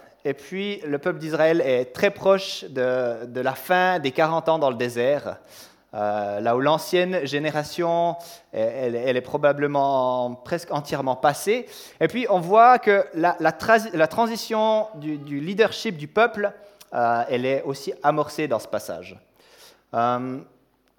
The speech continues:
on sera dans les Nombres, chapitre vingt. Top. Et puis, euh, ce, ce chapitre,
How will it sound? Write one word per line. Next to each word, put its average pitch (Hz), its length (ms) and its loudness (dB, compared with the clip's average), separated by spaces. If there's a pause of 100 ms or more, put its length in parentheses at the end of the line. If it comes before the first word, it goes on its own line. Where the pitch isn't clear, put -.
(100)
on 127 60 -20
sera 139 240 2
dans 135 380 -2 (100)
les 110 160 -6
Nombres, 165 640 0
chapitre 151 520 -2
vingt. 117 440 -6 (100)
Top. - 240 -8 (960)
Et - 80 -4
puis, 214 380 -4
euh, 151 200 6
ce, 151 360 2
ce 151 160 -6
chapitre, 226 600 0